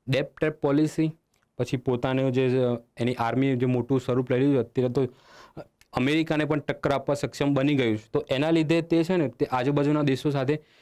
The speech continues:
અ, પોતાનો પાવર બતાવીને દબાવે છે. અત્યારે તમે જોશો તો ભારત સાથે પણ એનો સીમા વિવાદ છે જ. ત્યારબાદ દક્ષિણ એશ-, એશિયન કન્ટ્રીઝ કહેવાય, તેમાં સાઉથ ચાઇના સીનો એમાં એનો પોતાનો દાવો કરી રહ્યો છે ચીન. તેવી જ રીતે મંગોલિયા,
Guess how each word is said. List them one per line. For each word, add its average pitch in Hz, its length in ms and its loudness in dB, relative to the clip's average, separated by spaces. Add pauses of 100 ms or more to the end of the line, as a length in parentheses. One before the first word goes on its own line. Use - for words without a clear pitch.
(180)
અ, 135 120 0 (680)
પોતાનો 147 280 -2
પાવર 139 280 0
બતાવીને 147 460 0 (200)
દબાવે 127 440 2
છે. 92 120 -8 (280)
અત્યારે 143 360 0
તમે 143 260 0
જોશો 143 360 2
તો 135 260 -2 (340)
ભારત 127 320 0
સાથે 147 220 -2
પણ 147 100 0
એનો 143 120 0
સીમા 135 280 0
વિવાદ 135 300 0
છે 131 240 -2
જ. 139 100 -6 (480)
ત્યારબાદ 143 420 0
દક્ષિણ 139 380 -2
એશ-, 131 240 -4
એશિયન 151 380 0
કન્ટ્રીઝ 147 360 0
કહેવાય, 160 280 0
તેમાં - 480 -6
સાઉથ 139 320 -2
ચાઇના 151 260 0
સીનો 147 500 0 (200)
એમાં 139 360 0
એનો 131 240 0
પોતાનો 135 600 -4 (140)
દાવો 131 240 2
કરી 135 220 0
રહ્યો 135 180 2
છે 135 40 0
ચીન. 127 220 -2 (440)
તેવી 135 140 2
જ 147 40 4
રીતે 143 160 2
મંગોલિયા, 139 680 2